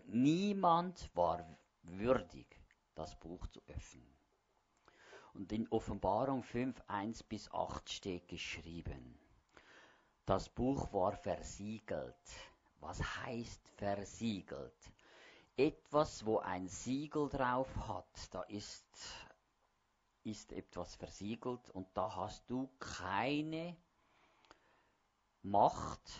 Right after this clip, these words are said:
oder Autorität oder etwas zu öffnen.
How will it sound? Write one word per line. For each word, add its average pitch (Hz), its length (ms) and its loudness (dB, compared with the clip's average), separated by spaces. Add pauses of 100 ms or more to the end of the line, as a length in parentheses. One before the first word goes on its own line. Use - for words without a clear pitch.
(280)
oder 104 400 -4 (1200)
Autorität 101 1160 2
oder 104 300 0
etwas 113 440 -2
zu - 80 -8
öffnen. 95 600 0